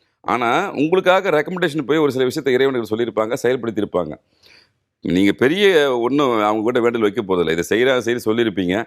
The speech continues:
செய்யாம போயிடுங்க ஒண்ணு. அதே போல,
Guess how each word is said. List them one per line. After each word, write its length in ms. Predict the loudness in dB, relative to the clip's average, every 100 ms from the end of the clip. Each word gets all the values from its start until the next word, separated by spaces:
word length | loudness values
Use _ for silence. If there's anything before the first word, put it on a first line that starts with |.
| _ _ _ _ -2
செய்யாம 280 | 2 4 2
போயிடுங்க 400 | 0 0 0 0
ஒண்ணு. 400 | 0 0 0 -4 _ _ _ _ _ _
அதே 320 | 0 2 2
போல, 480 | 2 4 4 2